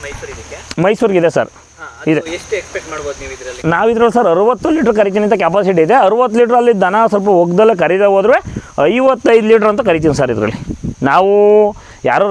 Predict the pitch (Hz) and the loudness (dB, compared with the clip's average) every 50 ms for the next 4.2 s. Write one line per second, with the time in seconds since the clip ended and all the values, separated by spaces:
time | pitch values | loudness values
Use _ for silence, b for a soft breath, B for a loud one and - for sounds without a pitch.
0 | 175 156 139 - 185 202 196 185 175 180 190 196 202 196 160 120 139 175 175 180 | 0 -2 0 0 -2 -2 0 0 0 0 0 0 0 0 0 0 0 0 0 0
1 | 175 190 185 185 165 170 185 185 175 156 - - - 127 143 156 185 170 165 170 | 0 0 2 2 2 4 4 2 2 0 -2 -4 -4 -2 0 0 2 2 2 2
2 | 160 143 151 - - 170 - - 160 131 123 165 240 - B B B B B B | 0 0 0 0 -2 -2 0 0 0 0 0 0 -2 -2 B B B B B B
3 | - 143 - - - 147 156 180 214 208 214 190 214 214 202 233 196 147 165 196 | -4 -4 -4 -2 -2 0 2 2 2 2 2 0 0 0 0 0 2 0 0 0
4 | 196 175 165 | 0 -2 -2